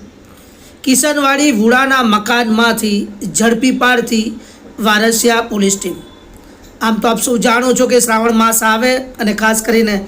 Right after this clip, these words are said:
સાતમ આઠમ આવે ત્યારે આ જુગારનો જે કહેવાય કે ખેલૈયાઓ છે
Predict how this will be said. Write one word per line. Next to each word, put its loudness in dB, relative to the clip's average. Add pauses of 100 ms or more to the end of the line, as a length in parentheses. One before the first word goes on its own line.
(340)
સાતમ 0
આઠમ 2
આવે 2
ત્યારે 0 (260)
આ 2
જુગારનો 0 (720)
જે 2
કહેવાય 0
કે 0
ખેલૈયાઓ 2
છે 2